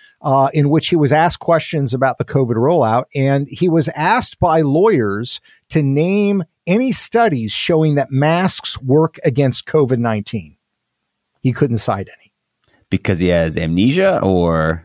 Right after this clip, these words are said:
Speaker 1: It's unclear. This is a leak from a court case.
Speaker 2: Yeah.
Speaker 1: This is what the lawyers are saying, and I think it's probably accurate. So maybe he's saying, "I don't know." But to me, that is another example of, uh, how horrific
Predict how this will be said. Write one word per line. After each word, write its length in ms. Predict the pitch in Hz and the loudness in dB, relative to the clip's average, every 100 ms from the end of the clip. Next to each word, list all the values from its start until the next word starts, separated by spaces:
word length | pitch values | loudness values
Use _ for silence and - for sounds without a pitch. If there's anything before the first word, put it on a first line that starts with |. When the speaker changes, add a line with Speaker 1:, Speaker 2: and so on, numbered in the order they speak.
| - | -4
Speaker 1:
It's 160 | 147 | 0
unclear. 560 | 165 156 - 156 95 82 _ _ - | 2 0 -2 -4 -4 -10 _ _ 0
This 200 | 190 220 | 2 2
is 160 | 180 | 2
a 200 | 170 139 | 2 2
leak 420 | 131 131 208 226 - | 0 0 -2 -2 -6
from 220 | 190 151 | -4 -4
a 40 | |
court 280 | 151 180 160 | -4 -6 -6
case. 320 | - 117 90 92 | -6 -6 -4 0
Speaker 2:
Yeah. 120 | 92 | 0
Speaker 1:
This 100 | 80 | 0
is 100 | 117 | 0
what 140 | 160 | -2
the 80 | 143 | -2
lawyers 360 | 143 139 123 - | 0 2 0 -2
are 40 | |
saying, 320 | - 120 139 | -4 -2 -2
and 80 | 185 | -2
I 60 | 208 | 0
think 120 | 233 | 0
it's 120 | - | -2
probably 360 | - 208 135 131 | 0 0 2 2
accurate. 360 | 143 139 110 104 | 2 0 -4 -2
So 140 | 143 | 0
maybe 280 | 139 190 180 | 2 0 0
he's 180 | 180 - | -2 0
saying, 240 | 170 139 | 0 0
"I 140 | 147 147 | 0 2
don't 220 | 139 139 | 2 0
know." 220 | 143 135 | 2 2
But 160 | 123 123 - - - | 2 -2 -6 -20 -6
to 140 | - 165 | 0 0
me, 380 | 202 262 175 143 | 0 0 -2 0
that 260 | 160 170 | 0 2
is 120 | 143 | 2
another 600 | 139 135 139 170 220 190 | 0 0 2 2 2 0
example 760 | 160 113 151 143 160 135 117 117 | 0 -2 -4 -2 -2 0 -2 0
of, 540 | 139 127 123 120 107 - _ _ _ | 0 2 2 0 -2 -14 _ _ _
uh, 100 | 139 - | -12 -6
how 260 | - 220 | -2 -2
horrific 840 | 175 156 135 147 254 - 101 - | 0 0 0 0 0 -2 -8 -10